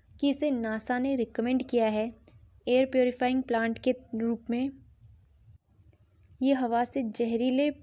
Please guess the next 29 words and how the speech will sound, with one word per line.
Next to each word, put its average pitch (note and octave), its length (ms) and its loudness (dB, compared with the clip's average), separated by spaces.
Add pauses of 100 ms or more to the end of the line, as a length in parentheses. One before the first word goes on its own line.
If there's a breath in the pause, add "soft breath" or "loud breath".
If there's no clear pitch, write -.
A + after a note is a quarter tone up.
(540)
सब्सटेंस B3 540 -4
को C#4+ 100 0
निकालकर A#3 760 -2 (420 loud breath)
हवा A3 260 4
को A#3+ 200 0
साफ़ C4 460 -2
करने A#3 300 0
में A#3 100 0
मदद A3+ 340 0
करता G3+ 320 -4
है F#3+ 300 -8 (1800 soft breath)
और C4+ 160 2
हवा A#3 340 0
से D4 200 -2
कार्बन B3 520 0
डाइऑक्साइड A#3 460 -2
को C4+ 320 -2 (420 soft breath)
रात B3 440 2
में C4 300 0
भी B3 440 0 (260)
एब्सो-, A#3+ 420 -2
एब्जॉर्ब A3+ 560 2
करता G3 400 -2
है। F#3+ 340 -8 (480 soft breath)
Generally C4 400 0
दूसरे C4 280 -2
प्लांट C#4 440 -4
रात A#3 320 0
को C#4+ 400 0